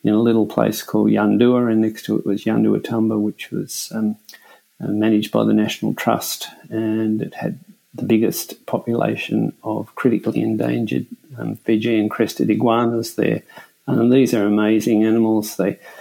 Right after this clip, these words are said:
they don't breed every year. They only lay a f-, lay a few eggs at a time. They live virtually in the same tree for their whole life. And we know this because the trees are labelled and the,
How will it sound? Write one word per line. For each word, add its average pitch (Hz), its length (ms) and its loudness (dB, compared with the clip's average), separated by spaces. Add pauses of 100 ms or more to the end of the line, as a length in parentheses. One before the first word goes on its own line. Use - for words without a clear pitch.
(840)
they 117 220 4
don't 131 420 2
breed 123 340 4
every 117 240 4
year. 117 360 4
They 113 140 4
only 113 280 4
lay 113 220 4
a 104 40 2
f-, - 260 -8
lay 117 220 4
a 107 40 2
few 120 260 4
eggs 113 240 2
at 107 80 2
a 107 80 4
time. 123 400 2
They 113 160 4
live 113 280 4
virtually 113 420 2
in 107 80 4
the 104 80 0
same 110 400 2
tree 110 480 2
for - 200 -8
their 113 140 0
whole 110 300 0
life. 110 260 0
And 117 100 2
we 113 120 4
know 120 300 4
this 98 200 -4
because - 460 -6
the 175 80 -10
trees 113 420 -2
are 123 60 0
labelled 110 580 0
and 82 220 -8
the, 80 180 -14